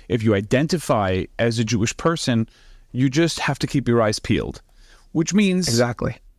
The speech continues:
Speaker 1: don't, don't be on your phone while you're walking in the street. Right? I
Speaker 2: Right.
Speaker 1: think that's, that's a
Speaker 2: Right.
Speaker 1: safe bet. And you know what?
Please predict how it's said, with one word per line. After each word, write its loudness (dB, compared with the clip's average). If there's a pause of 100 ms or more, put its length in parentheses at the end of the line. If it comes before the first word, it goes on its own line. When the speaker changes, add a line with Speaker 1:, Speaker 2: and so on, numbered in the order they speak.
(280)
Speaker 1:
don't, 0
don't 2
be 4
on 2
your 2
phone 0 (100)
while 2
you're 0
walking 0
in 2
the -2
street. -6 (640)
Right? 2
I -2
Speaker 2:
Right. 4
Speaker 1:
think -2
that's, 0 (320)
that's 4
a 2
Speaker 2:
Right. 4
Speaker 1:
safe -12 (300)
bet. 0
And 0
you 2
know 8
what? 4